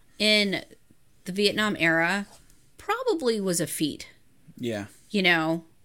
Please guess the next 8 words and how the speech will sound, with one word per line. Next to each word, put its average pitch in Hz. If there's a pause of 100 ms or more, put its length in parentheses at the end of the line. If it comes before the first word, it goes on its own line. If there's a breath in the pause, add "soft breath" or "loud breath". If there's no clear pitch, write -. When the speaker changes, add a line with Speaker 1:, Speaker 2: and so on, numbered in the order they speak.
(500)
Speaker 1:
I 196
mean, 185 (240)
Speaker 2:
Yeah. 131 (260 soft breath)
Speaker 1:
there, 302
there, 330
there 285
were 330
definitely 285